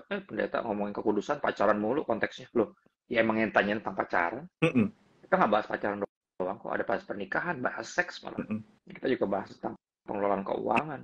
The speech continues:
Speaker 1: kita bahas tentang broad of things, bahkan next month ya, Pastor Al, kita akan bahas
Speaker 2: Mm.
Speaker 1: tentang kembali ya,
Speaker 2: Mm.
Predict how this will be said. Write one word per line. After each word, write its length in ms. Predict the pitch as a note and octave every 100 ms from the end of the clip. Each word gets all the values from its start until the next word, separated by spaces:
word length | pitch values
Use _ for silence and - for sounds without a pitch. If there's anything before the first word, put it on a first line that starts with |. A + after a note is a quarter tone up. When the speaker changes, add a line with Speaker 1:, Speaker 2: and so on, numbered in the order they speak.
| -
Speaker 1:
kita 200 | - A#2+
bahas 240 | A#2 A#2
tentang 260 | - - - - - - - _ _ _ _
broad 360 | D#3 A#2+ C#3+ C3+
of 100 | -
things, 340 | - D#3 A#2+ -
bahkan 580 | A2 - - C3 A2+ G2+
next 360 | A2 - -
month 200 | D3 E3
ya, 120 | A#2+
Pastor 240 | G2+ A2+ A#2+
Al, 120 | B2+
kita 160 | B2+ C3+
akan 140 | A#2+
bahas 220 | G2+ G2
Speaker 2:
Mm. 80 | B2+ A#2+
Speaker 1:
tentang 220 | - A2 - - _ -
kembali 340 | A2+ A2 B2
ya, 120 | G2 F#2+
Speaker 2:
Mm. 220 | D#3+ E3+